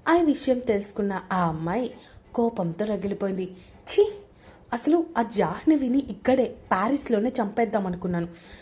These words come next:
కానీ ఇలా తప్పించుకుంటుంది అని అస్సలు అనుకోలేదు," అని కోపంతో రగిలిపోతూ చేతికి దొరికిన వస్తువులన్నీ పగలకొడుతూ ఉంది ఆ అమ్మాయి. ఇక్కడ ఇండియాకి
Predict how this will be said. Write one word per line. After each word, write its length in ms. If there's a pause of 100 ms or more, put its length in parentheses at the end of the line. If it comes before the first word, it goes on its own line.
(180)
కానీ 160
ఇలా 200
తప్పించుకుంటుంది 880
అని 260 (100)
అస్సలు 360
అనుకోలేదు," 500 (640)
అని 280
కోపంతో 640
రగిలిపోతూ 680 (520)
చేతికి 380
దొరికిన 380
వస్తువులన్నీ 760 (100)
పగలకొడుతూ 640
ఉంది 360
ఆ 40
అమ్మాయి. 420 (680)
ఇక్కడ 380
ఇండియాకి 640